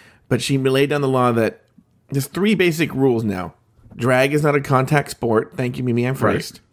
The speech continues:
Speaker 1: You don't take off your shoes. And you don't take off your wig.
Speaker 2: Right.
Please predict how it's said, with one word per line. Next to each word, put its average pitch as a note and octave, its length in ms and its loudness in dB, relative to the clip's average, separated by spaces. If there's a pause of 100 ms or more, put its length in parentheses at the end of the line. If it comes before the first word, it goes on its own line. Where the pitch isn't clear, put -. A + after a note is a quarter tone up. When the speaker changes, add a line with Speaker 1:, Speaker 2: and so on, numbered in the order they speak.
(1300)
Speaker 1:
You B2+ 100 0
don't C3+ 260 0
take D3+ 160 0
off D3 120 0
your C#3+ 100 -4
shoes. C3 540 0 (1900)
And A#2 680 2 (220)
you A2+ 500 0
don't A2 180 0
take G#2+ 160 -2
off - 120 -4
your - 80 -4
wig. - 300 -8 (760)
Speaker 2:
Right. F#2+ 240 -4